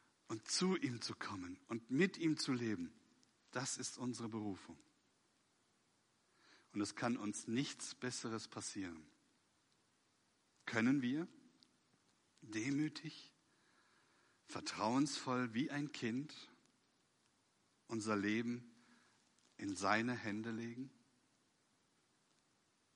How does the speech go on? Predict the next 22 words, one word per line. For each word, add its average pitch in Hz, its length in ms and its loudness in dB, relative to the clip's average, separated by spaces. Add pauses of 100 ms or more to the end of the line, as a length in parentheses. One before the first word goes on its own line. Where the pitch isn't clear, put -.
(2500)
"Herr, 120 260 4
hilf 127 400 0
mir, 131 240 4 (840)
dass - 180 -2
ich 104 120 -2
nicht - 260 0
weinen 117 340 4
muss, 123 220 0
wenn 113 120 -2
ich 110 140 -4
verliere." 87 520 -4 (2000)
Dabei 104 180 2
geht 127 220 6
es - 100 -2
ja 117 100 4
nicht 120 220 4
darum, 107 220 4
nicht 104 180 4
zu 95 180 -2
weinen. 107 420 2
Weinen 101 320 2
ist - 280 -4